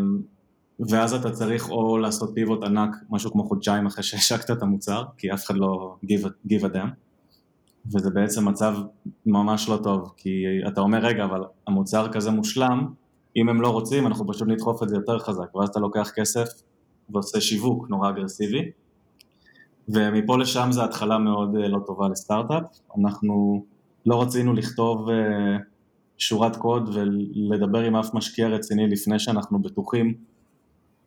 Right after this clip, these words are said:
ב-, באלף אחוז, שזה בעיה סופר קשה, ולא רק, לא רק החברות, כאילו, גם אני ודני, כל אחד בדברים שהוא עשה בחיים שלו ראה את זה קורה. כאילו, אני הייתי מעורב בסטארט-אפ שהמוצר שלו עבד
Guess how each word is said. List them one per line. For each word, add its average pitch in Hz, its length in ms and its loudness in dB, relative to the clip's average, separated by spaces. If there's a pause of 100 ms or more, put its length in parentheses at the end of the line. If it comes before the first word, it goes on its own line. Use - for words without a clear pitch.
(220)
ב-, 101 320 2 (120)
באלף 117 560 -2
אחוז, 101 440 -4 (100)
שזה 101 260 -2
בעיה 104 240 0
סופר 117 360 -4
קשה, 110 400 -4
ולא 107 140 0
רק, 127 140 0 (160)
לא 113 100 -2
רק 127 180 -2
החברות, 101 800 -2 (120)
כאילו, 92 260 -10
גם 107 200 2
אני 113 260 2
ודני, 104 460 0
כל 107 180 0
אחד 110 220 -4 (680)
בדברים 101 400 0
שהוא 107 180 -2
עשה 107 180 -2
בחיים 107 340 0
שלו 104 260 -2
ראה 101 140 0
את 101 60 -2
זה 104 100 -8
קורה. 92 260 -6 (1200)
כאילו, 95 220 2
אני 101 120 2
הייתי 110 140 0
מעורב 104 360 0
בסטארט-אפ 110 500 -2
שהמוצר 95 440 -4
שלו 101 260 -2
עבד 101 260 0